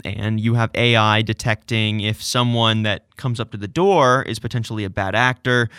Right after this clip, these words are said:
Um, you know, how do you begin to discern that motivation? So what would you say is the next step for this naughty or nice idea if w-, it was applied on a larger scale?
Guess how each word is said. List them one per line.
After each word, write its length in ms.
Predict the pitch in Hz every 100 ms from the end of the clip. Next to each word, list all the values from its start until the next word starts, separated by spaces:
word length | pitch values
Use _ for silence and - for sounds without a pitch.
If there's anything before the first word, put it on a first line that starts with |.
| - - _ -
Um, 640 | 104 107 107 104 101 101 -
you 180 | 120 123
know, 240 | 104 95 - -
how 280 | 139 135
do 80 | 135
you 120 | 131
begin 280 | 120 117 117
to 80 | 104
discern 340 | 107 - 110
that 140 | 104 90
motivation? 840 | 107 101 98 110 120 - 65 85
So 580 | - 120 113 113 113 - -
what 420 | 117 113 117 139
would 160 | 165 143
you 80 | 139
say 220 | 151 135
is 140 | 123
the 100 | 117
next 240 | 117 113 -
step 420 | - 120 123 -
for 640 | - 117 110 110 110 107 104 - _ _ _ _ _ _
this 600 | - 117 - 131 143 147
naughty 360 | 127 123 131
or 100 | 117
nice 580 | 110 113 127 117 - - -
idea 800 | 110 104 143 185 139 98 101 -
if 420 | - 87 69 127 -
w-, 340 | 117 123 110
it 100 | 139
was 180 | 131 127
applied 440 | 120 - 123 120
on 100 | 117
a 60 | 107
larger 420 | 107 110 110 107
scale? 600 | - - 117 107 69 85